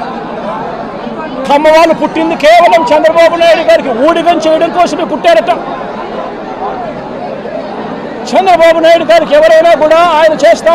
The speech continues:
ఉన్న అన్యాయాలను వ్యతిరేకిస్తే, ఆయనకు వ్యతిరేకంగా ఎవరైనా మాట్లాడితే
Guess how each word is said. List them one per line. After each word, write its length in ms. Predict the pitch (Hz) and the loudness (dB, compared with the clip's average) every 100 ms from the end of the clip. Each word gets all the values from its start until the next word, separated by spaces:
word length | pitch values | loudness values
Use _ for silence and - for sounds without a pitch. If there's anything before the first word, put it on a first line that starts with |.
| 330 | 4
ఉన్న 120 | 330 294 | 2 0
అన్యాయాలను 520 | 349 349 339 330 302 | 2 4 6 4 4
వ్యతిరేకిస్తే, 580 | 277 294 381 - 285 622 - 784 - - - - - - - - | 0 -2 -4 -4 -2 0 0 0 -4 -6 -10 -12 -12 -12 -6 -2
ఆయనకు 280 | 277 294 233 | 2 2 2
వ్యతిరేకంగా 580 | 269 311 381 370 339 349 320 | 0 0 -2 0 2 2 4
ఎవరైనా 340 | 311 320 320 320 240 | 4 4 4 2 -2
మాట్లాడితే 540 | 254 - 370 359 - | -4 0 0 0 0